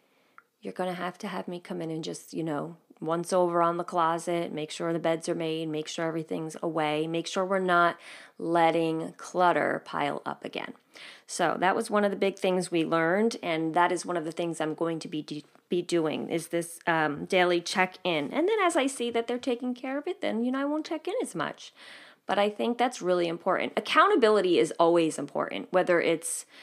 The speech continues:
you know, our kids to us or us to others. It's always important. And the other thing I learned, another thing I learned was,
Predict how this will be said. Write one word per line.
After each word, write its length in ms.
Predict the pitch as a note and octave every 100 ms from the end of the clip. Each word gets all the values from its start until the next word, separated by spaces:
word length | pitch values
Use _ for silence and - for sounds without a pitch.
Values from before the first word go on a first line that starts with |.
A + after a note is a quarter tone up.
| -
you 80 | F3+
know, 260 | F#3 G3 G#3
our 160 | D3+ D3+
kids 320 | - G#3 G#3
to 180 | - -
us 240 | G#3 -
or 160 | F#3+ -
us 220 | A3+ C#4+
to 180 | - -
others. 420 | C4+ C4+ D#3+ -
It's 160 | G3+ - -
always 400 | G#3 G3 F3+ F3+
important. 680 | E3 D#3+ E3+ E3 - D3 - - - - - -
And 260 | C#4 C#4 C4+
the 180 | A#3 C4
other 200 | F#4 A#4
thing 260 | - F#3+ E3+
I 60 |
learned, 340 | D#3+ D3+ D#3+ G3+
another 300 | A3+ A#3+ D#4
thing 240 | A3+ G3+
I 100 | F3+
learned 320 | E3 D3+ D3+
was, 480 | F3 D#3 D3+ E3+ -